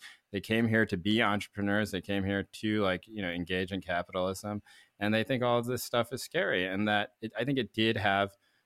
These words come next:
an effect. So I think that there needs to be this sort of disaggregate, or at least this sort of, like, s-, you know, this ability to think of two things, right? The first is that that is true. And the second is that that does not mean that people should stop protesting.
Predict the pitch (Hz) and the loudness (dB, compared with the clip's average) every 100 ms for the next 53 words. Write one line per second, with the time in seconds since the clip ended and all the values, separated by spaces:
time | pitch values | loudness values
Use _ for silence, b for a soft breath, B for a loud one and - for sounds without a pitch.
0 | _ 107 107 175 - - 113 107 104 b | _ -4 6 6 6 4 4 4 0 b
1 | b - 117 143 120 123 120 127 - 117 | b -6 0 2 4 4 6 2 0 0
2 | 104 - 110 90 113 113 113 110 104 101 | 0 0 -2 -2 -2 2 4 4 2 2
3 | 113 117 139 165 147 - 110 - 107 98 | 0 0 -2 0 -2 -2 -2 0 0 2
4 | 95 92 - - - 117 90 87 92 - | 2 0 -6 -18 -4 0 0 0 -6 -6
5 | _ _ _ _ _ _ 113 104 131 135 | _ _ _ _ _ _ -4 4 6 6
6 | 120 135 113 101 - 127 117 101 80 76 | 6 2 0 -2 -2 -2 0 0 -2 -4
7 | 98 98 101 - 117 - 107 95 90 101 | -2 -2 -2 -2 -2 0 -2 -4 0 4
8 | 101 98 - - 76 - b b b - | 4 4 -2 -6 -8 -10 b b b -4
9 | 101 95 113 110 104 101 90 98 95 98 | -4 4 4 4 0 0 0 -2 0 0
10 | 95 _ 95 107 110 107 101 98 95 98 | -2 _ -2 2 2 2 -2 -2 -6 -8
11 | 95 98 92 - 92 92 - 87 - 67 | -8 -8 -10 -2 -2 -2 -8 -8 -8 -14
12 | - - | -16 -20